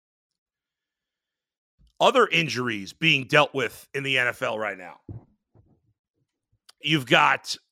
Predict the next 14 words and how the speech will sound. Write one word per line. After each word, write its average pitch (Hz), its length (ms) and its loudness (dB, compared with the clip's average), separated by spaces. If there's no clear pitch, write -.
the 131 140 -8
Giants 156 800 0
with 127 140 -12
Saquon 127 560 -4
Barkley. 202 640 -4
You've 120 180 -12
got 139 240 2
the 104 60 -14
Saints - 880 -2
with 120 120 -14
Jamal 127 420 -2
Williams. 180 800 -8
Running 185 420 -2
backs 185 560 0